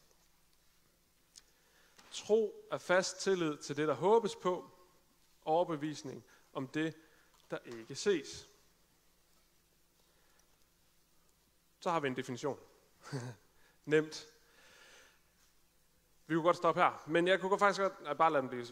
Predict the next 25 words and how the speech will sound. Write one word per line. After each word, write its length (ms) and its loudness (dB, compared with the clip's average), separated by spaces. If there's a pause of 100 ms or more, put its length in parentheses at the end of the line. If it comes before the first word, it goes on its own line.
øh, 200 -6
blive 160 -10
på, 200 0
Rasmus. 280 -6 (300)
Øh, 1000 6 (220)
jeg 80 2
vil 60 6
faktisk 240 0
gerne 300 2 (360)
gå 100 2
lidt 180 4
i 40 -10
dybden 220 -4
og 100 -2
prøve 120 4
at 60 4
give 140 -4
et 60 -12
billede 240 6
på, 160 2
hvad 240 2
betyder 520 0
det 180 0
her 300 -4
egentlig? 340 -4